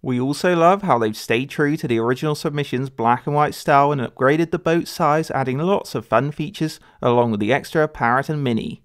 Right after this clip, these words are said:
However, having said all of this, as we've already mentioned, it's shockingly overpriced, which is a shame because we know this will put off lots of fans,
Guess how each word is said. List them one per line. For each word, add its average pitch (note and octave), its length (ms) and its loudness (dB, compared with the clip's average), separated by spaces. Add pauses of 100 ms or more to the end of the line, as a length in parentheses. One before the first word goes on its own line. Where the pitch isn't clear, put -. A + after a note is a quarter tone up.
However, D3 520 4
having B2 320 2
said C3 240 2
all D#3 180 2
of D#3+ 80 0
this, D3+ 280 2
as B2 100 -8
we've A2 160 0
already C3+ 260 2
mentioned, D3+ 480 -2
it's - 140 -4
shockingly D3+ 520 0
overpriced, D3 680 0
which - 160 -12
is G2+ 80 -2
a - 40 -4
shame C#3+ 360 -2
because C3 240 -6
we D3 60 -2
know F3+ 200 2
this A#2+ 160 -2
will A2+ 100 -4
put C#3+ 160 0
off D#3 220 2
lots A2 320 0
of D#3 80 -2
fans, D#3+ 440 0